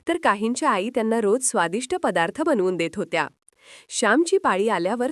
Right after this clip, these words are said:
तो शांतपणे उभा राहिला. त्याने सौम्य आवाजात म्हटले, "माझी आई फार श्रीमंत नाही,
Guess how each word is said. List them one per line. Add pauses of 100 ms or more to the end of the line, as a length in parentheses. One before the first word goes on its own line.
तो
शांतपणे
उभा
राहिला. (520)
त्याने
सौम्य
आवाजात
म्हटले, (520)
"माझी
आई
फार
श्रीमंत
नाही,